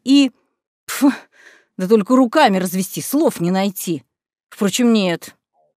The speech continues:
Кое-какие всё-таки отыскались. «Мужики, вы что, обалдели?» Максимально доступно высказалась Люда, достигнув высшей точки кипения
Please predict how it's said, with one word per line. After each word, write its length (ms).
Кое-какие 720
всё-таки 560
отыскались. 1040
«Мужики, 720
вы 180
что, 400
обалдели?» 1300
Максимально 640
доступно 580
высказалась 680
Люда, 360
достигнув 760
высшей 440
точки 360
кипения 600